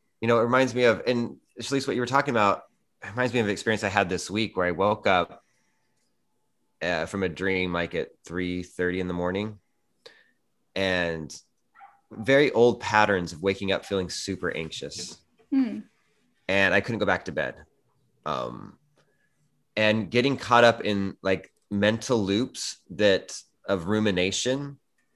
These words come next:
Speaker 1: that I've been really, I haven't got caught up in them as much since I've been doing, like, therapy and plant medicine. And,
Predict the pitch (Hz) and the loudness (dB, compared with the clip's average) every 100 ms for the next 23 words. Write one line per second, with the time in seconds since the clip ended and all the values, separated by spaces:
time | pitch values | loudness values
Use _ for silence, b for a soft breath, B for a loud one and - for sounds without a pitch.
0 | _ _ - 120 135 - - _ _ _ | _ _ -2 6 6 6 -4 _ _ _
1 | _ _ _ - 131 123 98 143 135 120 | _ _ _ -2 0 0 4 4 4 -2
2 | - 107 85 123 139 151 151 143 139 104 | -6 -10 -4 0 2 2 0 -2 -4 -10
3 | _ _ _ _ _ - 120 117 156 151 | _ _ _ _ _ -4 -2 2 2 2
4 | 98 107 - - - 113 110 - 107 95 | 4 4 2 -4 -6 2 2 2 -2 -2
5 | 90 87 85 90 95 98 95 - - 87 | -2 -2 -4 -6 0 0 0 -2 -8 -6
6 | 95 87 87 85 90 87 85 80 - _ | -2 -2 -2 -6 -6 -6 -6 -8 -10 _
7 | - 95 92 90 85 80 76 - 78 76 | 0 2 2 0 -6 -6 -8 -8 -8 -8
8 | 67 101 95 78 80 76 80 71 69 - | -8 -2 -2 -2 -6 -8 -8 -10 -12 -12
9 | 73 80 76 | -10 -8 -10